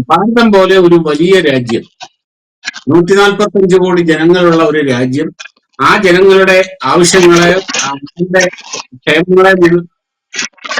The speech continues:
ക്ഷേമങ്ങളെ മുഴുവനും മുൻനിർത്തി നം-, ന-, ഒരു സദ്ഭരണം കാഴ്ചവെക്കുക എന്ന്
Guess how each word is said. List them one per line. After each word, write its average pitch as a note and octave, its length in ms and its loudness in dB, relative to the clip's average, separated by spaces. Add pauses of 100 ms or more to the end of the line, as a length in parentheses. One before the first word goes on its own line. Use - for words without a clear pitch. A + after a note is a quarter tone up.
(120)
ക്ഷേമങ്ങളെ G3 600 2
മുഴുവനും F#3 480 2
മുൻനിർത്തി F3+ 680 0 (840)
നം-, D#3 540 0
ന-, D#3+ 160 2
ഒരു F3 80 0
സദ്ഭരണം F3+ 680 0
കാഴ്ചവെക്കുക F3+ 920 -2
എന്ന് D3+ 160 -16